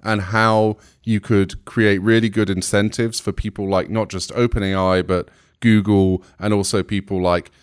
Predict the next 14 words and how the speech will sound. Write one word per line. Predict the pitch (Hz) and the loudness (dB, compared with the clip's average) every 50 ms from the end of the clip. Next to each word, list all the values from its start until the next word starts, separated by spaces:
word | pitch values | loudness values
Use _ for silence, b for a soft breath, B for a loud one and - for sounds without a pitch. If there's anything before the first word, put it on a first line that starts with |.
| b b b b | b b b b
the | 110 104 | -2 0
National | 107 104 98 92 - 110 95 92 | 0 0 0 -2 -4 -4 -2 -2
Institute | 95 90 - - 90 - 101 95 - - | -2 -4 -6 -8 -8 -6 -6 -6 -6 -6
for | 90 | -10
Standards | 87 - - 101 95 92 87 92 82 - | -8 -4 -2 0 0 0 0 -4 -6 -6
and | - 87 85 | -6 -8 -6
Technology, | - - - 76 98 92 92 90 82 87 82 | -6 -8 -6 -4 -2 -2 -2 -2 -4 -4 -4
nist, | 82 95 104 98 82 - - - | -2 0 0 0 -2 -4 -6 -8
in | 98 85 | -8 -6
the | 85 92 | -4 -4
U | 92 92 98 | -2 0 0
S, | 92 92 85 - - | 0 0 0 -2 -6
to | - 113 | -8 -6
all | 92 113 120 110 104 104 98 95 - | -4 -2 0 0 2 0 0 -2 -4